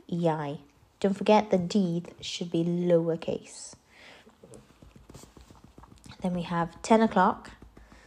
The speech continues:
deg o'r gloch. You can write it in digits or you can write it in Welsh. So you could either write the number ten with the one and zero, or you can write deg. Both are fine.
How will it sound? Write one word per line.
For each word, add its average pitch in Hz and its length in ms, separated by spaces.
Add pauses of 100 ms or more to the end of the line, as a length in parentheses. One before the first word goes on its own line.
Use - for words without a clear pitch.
(500)
deg 190 520
o'r 196 220
gloch. - 560 (1700)
You 202 220
can 202 220
write 185 260
it 180 80
in 180 100
digits 190 580 (120)
or 202 200
you 190 200
can 180 220
write 170 280
it - 260 (160)
in 170 220
Welsh. 151 320
So - 160
you 170 60
could - 160
either 170 200
write 175 240 (220)
the - 60
number 180 340
ten 190 400
with 180 120
the 175 60
one 175 260
and 170 160
zero, 190 480 (560)
or 180 140
you 175 140
can - 180
write - 240
deg. 165 400
Both - 380
are 170 80
fine. 78 460